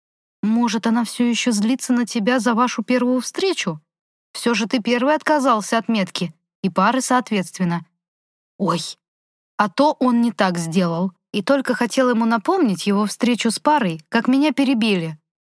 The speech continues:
Нас не бери в расчет. Наша первая близость и наслаждение были иными. Вы же точно знали, кем являетесь друг другу. Не обессудь,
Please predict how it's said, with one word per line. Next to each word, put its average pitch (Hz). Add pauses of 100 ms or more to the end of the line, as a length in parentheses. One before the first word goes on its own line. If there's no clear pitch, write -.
(140)
Нас 208
не 294
бери 262
в 180
расчет. 180 (460)
Наша 214
первая 202
близость 208
и 196
наслаждение 202
были 190
иными. 214 (400)
Вы 233
же 277
точно 254
знали, 196
кем 190
являетесь 185
друг 208
другу. 175 (340)
Не 196
обессудь, 196